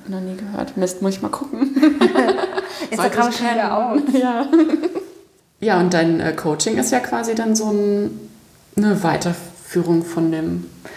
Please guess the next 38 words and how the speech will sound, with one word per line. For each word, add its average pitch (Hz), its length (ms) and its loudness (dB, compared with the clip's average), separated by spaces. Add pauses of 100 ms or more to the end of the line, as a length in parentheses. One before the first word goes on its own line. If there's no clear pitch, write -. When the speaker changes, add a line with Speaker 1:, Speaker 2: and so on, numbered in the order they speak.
(240)
Speaker 1:
Buch. 180 100 2
Speaker 2:
Genau. - 80 2 (460)
Speaker 1:
Also 180 160 4
du - 100 4
arbeitest 185 400 4
ja 170 80 0
quasi 180 540 0
auch 180 360 4
in, - 460 -2 (240)
weiter 185 460 2
in 175 380 -2
der 175 180 -4
Richtung 170 560 -4 (260)
Kaffee, 165 800 2
Gastronomie 175 1000 0 (160)
Speaker 2:
Genau, 190 300 2
Speaker 1:
in 185 80 6
Speaker 2:
also 185 140 6
Speaker 1:
deinem 185 140 4
Speaker 2:
so, 190 180 4
Speaker 1:
Coaching. 180 300 6 (520)
Speaker 2:
ich 175 160 -6
hab 185 120 -8
Kunden, 220 360 4
die 196 80 4
dann 190 260 2
halt, 185 240 0 (220)
äh, 180 240 0
selber 190 340 2
in 185 80 0
der 175 140 4
G-, 180 140 -4 (280)
Gastro 180 280 -2
arbeiten 202 340 4
und 196 80 2
wissen, 196 160 -2
dass 185 140 -2
ich - 280 0